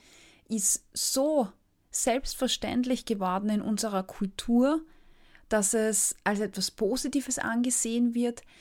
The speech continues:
dass es als normal angesehen wird und ja, dass es zum Alltag dazugehört, vor allem von Frauen und auch von Männern zum Teil schon mittlerweile,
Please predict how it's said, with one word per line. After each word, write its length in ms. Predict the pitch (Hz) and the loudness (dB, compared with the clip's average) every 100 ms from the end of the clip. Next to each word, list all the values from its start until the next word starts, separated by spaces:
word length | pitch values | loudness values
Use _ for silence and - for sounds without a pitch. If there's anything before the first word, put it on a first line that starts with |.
| - - | -20 -4
dass 160 | 208 | -2
es 120 | 208 202 | 0 2
als 260 | 190 - | 2 2
normal 540 | 185 180 180 190 247 277 | 0 0 2 4 4 4
angesehen 840 | 233 240 233 226 - 220 226 220 | 2 2 2 0 -2 -2 0 0
wird 360 | 214 220 220 - - - - - _ - | 0 -2 -4 -10 -20 -20 -20 -20 _ -6
und 600 | 214 208 208 202 - - | -2 0 0 0 -2 -2
ja, 180 | 214 233 | -2 0
dass 160 | 220 | 0
es 160 | 220 202 | -2 -2
zum 160 | - 226 | -2 -2
Alltag 400 | 160 202 233 233 | -2 -2 -4 -6
dazugehört, 800 | 196 - 277 285 185 175 170 - | -8 -6 -4 -2 -2 -4 -8 -10
vor 180 | - | -8
allem 220 | - 185 196 | -6 -4 -4
von 480 | - 202 190 190 - _ | -4 -2 0 0 -4 _
Frauen 640 | - 196 170 180 214 254 - _ _ _ _ _ _ | -12 -8 -4 0 2 0 -2 _ _ _ _ _ _
und 280 | 233 247 247 | 4 6 4
auch 400 | 196 208 - - _ _ | 0 -2 -6 -14 _ _
von 340 | - 240 233 | -6 0 2
Männern 400 | 220 240 262 202 | 2 2 2 0
zum 220 | 190 185 | 0 -4
Teil 300 | 175 180 170 | -6 -8 -8
schon 300 | 170 185 170 | -6 -6 -4
mittlerweile, 760 | 180 - 180 170 - - - | -4 -4 -6 -6 -10 -10 -10